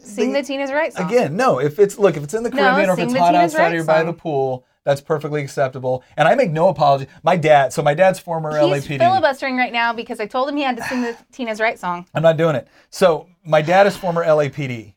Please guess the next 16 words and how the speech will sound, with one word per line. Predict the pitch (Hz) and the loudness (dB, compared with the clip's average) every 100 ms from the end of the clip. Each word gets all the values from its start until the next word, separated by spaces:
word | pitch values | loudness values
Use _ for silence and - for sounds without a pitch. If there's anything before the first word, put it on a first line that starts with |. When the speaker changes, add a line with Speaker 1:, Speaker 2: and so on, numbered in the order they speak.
| _ | _
Speaker 2:
right? | 135 139 139 - | -2 -2 -2 -14
So | - 165 143 139 135 - | -8 -2 -2 -2 -6 0
obviously | 151 151 147 156 | 2 2 -2 -2
I | 139 127 | -2 -2
grew | 139 139 | -2 0
up | 127 | 0
with | 127 | -4
a | 131 | -4
lot | 127 127 | 0 0
of | 123 117 _ | 0 -6 _
donuts | 156 156 156 - | -4 -2 -4 -10
in | |
the | 107 | -14
<laughs> | - 175 - - | -14 -14 -8 -4
house. | - - _ - | -4 -6 _ -2
But, | 233 | -2